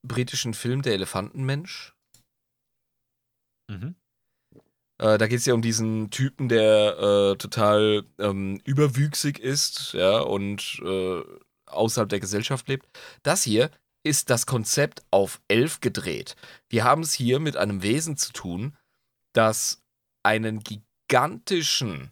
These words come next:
Speaker 1: vertikal, also senkrecht wirkenden Kopf hat, mit einer hohen Stirn und, ähm, kleinen Augen, die in einem wülstigen Gesicht liegen, welches runtergeht zu einem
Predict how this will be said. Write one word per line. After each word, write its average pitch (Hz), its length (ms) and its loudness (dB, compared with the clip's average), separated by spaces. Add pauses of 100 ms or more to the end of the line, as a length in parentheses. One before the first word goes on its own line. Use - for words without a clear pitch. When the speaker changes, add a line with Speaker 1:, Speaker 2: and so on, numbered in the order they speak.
(160)
Speaker 1:
vertikal, 135 1040 0 (480)
also 113 240 0
senkrecht 123 800 0
wirkenden 123 600 -2
Kopf - 440 -4
hat, - 280 -4 (420)
mit 107 120 -2
einer 98 380 0
hohen 143 320 0
Stirn 127 720 0 (600)
und, 113 540 0
ähm, 104 380 0 (220)
kleinen 143 560 -2 (120)
Augen, 131 480 0
die 135 120 -2
in 120 120 -2
einem 110 380 -2
wülstigen 143 880 -2
Gesicht 107 540 -4
liegen, 98 420 -4 (400)
welches 135 520 2
runtergeht 123 960 0
zu - 240 -2
einem 117 440 -2